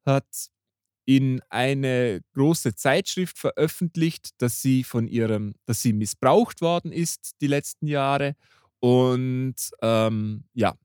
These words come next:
das war's. Und der Einzige, der da in Frage kam, war Johnny Depp.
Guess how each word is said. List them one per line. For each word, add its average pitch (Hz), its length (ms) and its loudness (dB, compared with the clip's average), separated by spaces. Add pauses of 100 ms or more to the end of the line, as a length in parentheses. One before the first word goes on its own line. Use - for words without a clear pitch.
das 104 180 -2
war's. - 340 -8 (260)
Und 117 280 -2 (120)
der 113 140 0
Einzige, 165 520 2
der 151 120 2
da 131 100 4
in 123 140 0
Frage 160 360 0
kam, 160 440 0
war 127 160 0
Johnny 135 260 2
Depp. 87 180 -2